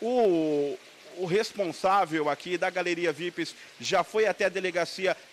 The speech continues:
registrar aí o boletim de ocorrências e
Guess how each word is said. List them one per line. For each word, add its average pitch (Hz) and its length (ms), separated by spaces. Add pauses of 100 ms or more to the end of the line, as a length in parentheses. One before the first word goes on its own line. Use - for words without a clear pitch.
registrar 185 760
aí 170 320
o 214 120
boletim 190 440
de 175 120
ocorrências 190 640 (400)
e 277 360